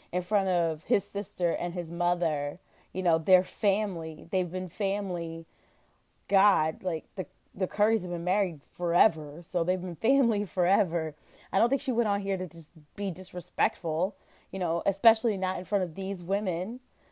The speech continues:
But at the same time, like, she told, she told her experience, like, what's the big deal? What's up with all the memes? What's up with all the,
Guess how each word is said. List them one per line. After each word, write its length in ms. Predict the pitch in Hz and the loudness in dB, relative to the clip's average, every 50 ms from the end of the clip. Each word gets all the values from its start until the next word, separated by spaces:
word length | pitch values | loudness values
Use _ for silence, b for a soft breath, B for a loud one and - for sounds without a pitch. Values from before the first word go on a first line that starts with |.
| b b b b b | b b b b b
But 420 | - 294 311 320 311 320 - - _ _ - | 2 2 2 2 0 -2 -4 -6 _ _ -4
at 120 | - 277 | -4 -4
the 80 | 294 294 | -4 -4
same 200 | 349 330 320 294 | -6 -6 -6 -6
time, 300 | - 359 392 403 403 370 359 - | -6 -4 -4 -4 -4 -6 -6 -4
like, 220 | - - - - _ _ _ _ | -4 -4 -4 -6 _ _ _ _
she 220 | - - - - - - | -20 -20 -18 -18 -18 -18
told, 500 | - - - - - - 262 - - - _ _ - - _ _ _ _ _ _ _ _ - | -20 -10 -4 -2 0 0 0 -2 -4 -8 _ _ -20 -20 _ _ _ _ _ _ _ _ -16
she 180 | - - 339 | -12 -10 -10
told 220 | - - 330 320 330 | -8 -8 -8 -8 -6
her 100 | 330 320 | -8 -10
experience, 640 | 294 - - 311 302 311 294 254 226 - 277 - - | -10 -12 -10 -8 -6 -6 -4 -6 -6 -8 -10 -12 -12
like, 260 | - 131 208 294 - _ _ _ _ _ _ _ _ _ _ _ _ - | -10 -10 -10 -12 -14 _ _ _ _ _ _ _ _ _ _ _ _ -10
what's 180 | 277 302 - | -8 -8 -8
the 120 | - 320 277 | -8 -8 -8
big 180 | 302 269 254 | -8 -8 -8
deal? 400 | 277 285 277 240 208 190 190 190 - | -6 -2 0 2 2 2 2 0 -4
What's 260 | 262 - 247 269 - | -6 -2 -2 -2 -2
up 80 | 262 | -2
with 100 | 269 254 269 | -4 -2 0
all 100 | 254 240 | 0 0
the 60 | 247 | 0
memes? 280 | 247 240 220 190 170 180 | -2 -4 -4 -6 -8 -10
What's 140 | 220 220 | -8 -2
up 180 | 254 247 233 - | 0 0 0 0
with 80 | 240 233 | 0 2
all 120 | 233 226 | 2 2
the, 180 | 214 214 202 | 2 0 -6